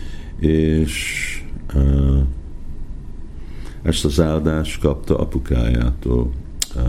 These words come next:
a Maharaj Shantanu,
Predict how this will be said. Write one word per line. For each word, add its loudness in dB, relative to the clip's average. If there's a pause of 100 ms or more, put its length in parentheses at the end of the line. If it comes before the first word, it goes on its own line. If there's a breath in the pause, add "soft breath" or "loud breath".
(1600 loud breath)
a 4 (2750 loud breath)
Maharaj 4
Shantanu, 2